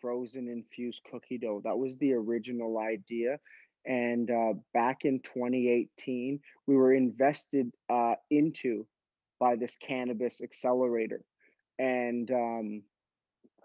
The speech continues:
uh, ha-, like, I'm talk-, so it was like a, a, a sixteen-week program.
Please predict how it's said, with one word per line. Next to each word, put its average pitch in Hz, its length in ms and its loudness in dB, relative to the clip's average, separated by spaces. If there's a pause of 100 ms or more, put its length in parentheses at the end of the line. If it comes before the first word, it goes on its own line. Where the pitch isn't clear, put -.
(460)
uh, 120 380 0 (1900)
ha-, - 480 0
like, 147 280 2
I'm 139 120 -4
talk-, 151 240 -4
so 143 160 -2
it 151 120 4
was 147 220 2
like 143 180 0
a, 127 320 2 (260)
a, 113 260 -2 (840)
a - 60 -12
sixteen-week 147 1200 -2
program. 117 680 -4